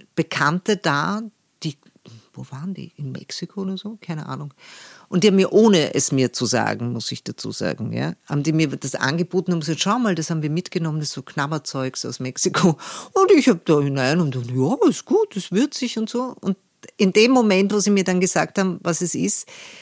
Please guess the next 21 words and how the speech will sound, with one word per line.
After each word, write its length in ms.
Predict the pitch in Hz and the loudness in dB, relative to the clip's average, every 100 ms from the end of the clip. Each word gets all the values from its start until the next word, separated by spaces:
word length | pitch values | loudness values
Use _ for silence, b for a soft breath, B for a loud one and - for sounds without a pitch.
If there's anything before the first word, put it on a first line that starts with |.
| B B _ _ _ - | B B _ _ _ -4
konnte 300 | 151 156 190 | -2 -2 0
ich's 100 | - | 0
einfach 220 | 175 185 | 0 0
nicht 180 | 180 226 | 2 2
weiter 160 | 240 | 2
essen, 220 | 220 240 | 2 0
was 140 | 233 285 | 2 2
ein 120 | 302 | 4
Blödsinn 460 | 311 311 - 151 131 | 4 4 2 -2 -4
ist. 240 | - - _ - | -6 -10 _ -6
Ich 220 | - 190 | -2 2
weiß, 320 | 208 220 240 | 4 6 4
es 120 | 196 | 4
ist 160 | 202 196 | 2 2
ein 100 | 180 | 0
Blö-, 140 | 165 160 | 0 0
ich 180 | 185 | 2
weiß, 320 | 214 226 - - | 4 4 2 -2
dass 180 | 208 196 | -2 0
es 140 | 196 | -2
irgendwie, 500 | - - 196 196 190 | -4 -4 -2 -2 -4